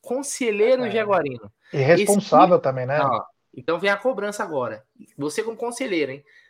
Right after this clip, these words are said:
Speaker 1: Tente aqui explicar pra gente essa postura da diretoria no mercado da bola.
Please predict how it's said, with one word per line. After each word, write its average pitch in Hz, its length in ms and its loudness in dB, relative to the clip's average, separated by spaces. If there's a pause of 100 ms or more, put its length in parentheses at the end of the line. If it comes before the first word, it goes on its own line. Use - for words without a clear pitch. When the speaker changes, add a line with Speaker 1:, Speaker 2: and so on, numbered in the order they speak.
(260)
Speaker 1:
Tente 320 320 -2
aqui 233 420 -4
explicar 170 840 -2 (360)
pra 180 220 4
gente 151 460 -8
essa 220 240 0
postura 208 720 -4
da 196 100 0
diretoria 180 540 -4
no 175 100 -6
mercado 175 380 -4
da 170 140 -2
bola. 123 420 -2